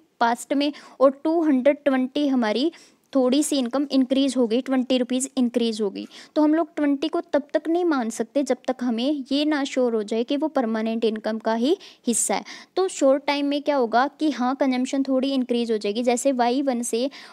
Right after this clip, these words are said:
वाई टू इनकम इंक्रीज हुई, कंजम्पशन लेवल इंक्रीज हो जाएगा,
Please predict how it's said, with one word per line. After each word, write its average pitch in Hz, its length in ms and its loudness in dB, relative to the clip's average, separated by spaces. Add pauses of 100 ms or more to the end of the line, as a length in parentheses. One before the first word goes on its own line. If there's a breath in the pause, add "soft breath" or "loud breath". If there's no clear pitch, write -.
(120)
वाई 254 260 4
टू 262 340 -2 (580)
इनकम 262 320 2
इंक्रीज 277 360 0
हुई, 320 220 0 (280 soft breath)
कंजम्पशन 254 420 0
लेवल 247 320 2 (240)
इंक्रीज 247 440 0
हो 233 80 2
जाएगा, 220 420 0